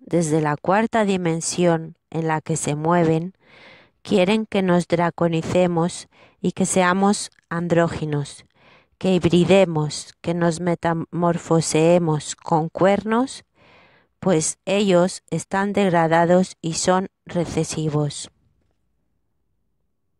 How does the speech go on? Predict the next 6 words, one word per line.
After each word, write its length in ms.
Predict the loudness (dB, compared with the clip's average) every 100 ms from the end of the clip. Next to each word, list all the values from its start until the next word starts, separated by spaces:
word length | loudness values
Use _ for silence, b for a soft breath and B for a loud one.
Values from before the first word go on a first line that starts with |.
| _ _ _ _ _ _ _ _ _ B B B B B B _ _ -10
Nos 260 | -6 -4 0
han 240 | 0 0 -4 _
dado 480 | -2 2 2 2 0 -2 _ _
un 240 | -4 -4 0
mal 240 | 0 -2
programa 720 | 0 -2 0 -2 -2 -4 -8